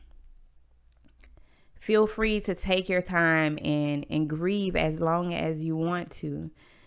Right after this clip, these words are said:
Cry as long as you want to and as loud as you want to, and be angry as long as you want to and as loud as you want to.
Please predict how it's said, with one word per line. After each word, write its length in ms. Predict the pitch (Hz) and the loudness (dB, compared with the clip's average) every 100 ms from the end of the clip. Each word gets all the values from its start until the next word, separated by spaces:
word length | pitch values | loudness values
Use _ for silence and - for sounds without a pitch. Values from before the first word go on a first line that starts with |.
| _ _ - | _ _ -16
Cry 520 | - 202 185 175 165 | 2 8 8 8 4
as 320 | - 165 165 | 2 0 0
long 420 | 170 165 170 170 | 2 2 2 0
as 180 | 165 160 | 0 -2
you 80 | 165 | -2
want 300 | 165 160 160 | 0 0 -2
to 180 | - 160 | -4 -2
and 140 | 156 | -2
as 160 | 156 156 | -2 -2
loud 400 | 156 156 160 160 | -2 2 2 2
as 180 | 156 156 | 0 -2
you 100 | 156 | -2
want 320 | 156 156 160 | 0 -2 -4
to, 280 | - 165 160 | -8 -4 -2
and 160 | 160 | -2
be 160 | 165 170 | -2 -2
angry 540 | 165 165 170 165 160 | 0 -2 -2 -2 -2
as 120 | 160 160 | -2 -2
long 320 | 160 165 165 | -2 0 -2
as 160 | 160 | -4
you 140 | 151 156 | -4 -4
want 240 | 156 160 | -4 -6
to 180 | - 160 | -8 -6
and 140 | 160 156 | -6 -6
as 160 | 156 | -6
loud 380 | 165 160 165 165 | -4 0 0 0
as 160 | 165 151 | -2 -2
you 100 | 156 | 0
want 360 | 160 160 - | 0 -2 -4
to. 320 | - - 165 | -10 -8 0